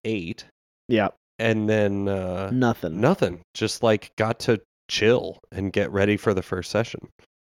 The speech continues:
Speaker 1: Um, and then we pulled into grid. Uh, we were the first two cars into grid for the first se-,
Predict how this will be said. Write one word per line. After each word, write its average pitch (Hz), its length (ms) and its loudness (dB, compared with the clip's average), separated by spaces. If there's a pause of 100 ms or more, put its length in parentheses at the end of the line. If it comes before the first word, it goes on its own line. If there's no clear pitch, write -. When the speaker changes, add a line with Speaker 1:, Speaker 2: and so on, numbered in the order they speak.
(160)
Speaker 1:
Um, 101 540 2 (220)
and 117 140 4
then 117 120 6
we 117 240 2 (140)
pulled 139 240 2
into 147 180 6
grid. 110 400 2 (320)
Uh, 95 340 4
we 101 140 4
were 110 160 6
the 101 120 2
first - 400 0
two 120 260 4
cars 107 500 0
into 101 220 2
grid 98 380 4
for 107 140 0
the 95 80 0
first 107 280 0
se-, 104 140 0